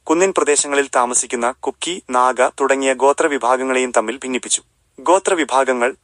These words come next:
തങ്ങളുടെ പരമ്പരാഗത അവകാശങ്ങൾ നഷ്ടപ്പെടുമെന്ന് ഭയന്നു. മെയ്തേയികൾക്ക് ഈ പദവി നൽകുന്നതിനെതിരെ All Tribal Students Union മണിപ്പൂർ അഥവാ എ ടി എസ് യു എം സമാധാനപരമായ റാലിക്ക്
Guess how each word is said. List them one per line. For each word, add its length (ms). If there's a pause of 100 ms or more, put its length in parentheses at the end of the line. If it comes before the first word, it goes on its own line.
(220)
തങ്ങളുടെ 280
പരമ്പരാഗത 640
അവകാശങ്ങൾ 720
നഷ്ടപ്പെടുമെന്ന് 600
ഭയന്നു. 360 (280)
മെയ്തേയികൾക്ക് 720 (100)
ഈ 200
പദവി 200
നൽകുന്നതിനെതിരെ 720 (420)
All 120
Tribal 440
Students 420
Union 220
മണിപ്പൂർ 580
അഥവാ 300 (200)
എ 100
ടി 160
എസ് 220
യു 60
എം 160 (260)
സമാധാനപരമായ 840
റാലിക്ക് 440